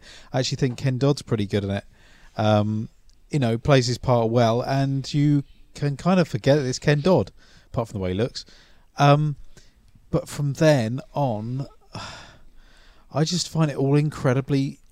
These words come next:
tedious, embarrassing, um, cheesy. Uh, the story is just awful. The effects, okay, they had bad,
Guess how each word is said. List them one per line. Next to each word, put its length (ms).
tedious, 680
embarrassing, 880
um, 460
cheesy. 760
Uh, 720
the 120
story 500
is 160
just 280
awful. 580
The 340
effects, 520
okay, 680
they 180
had 240
bad, 420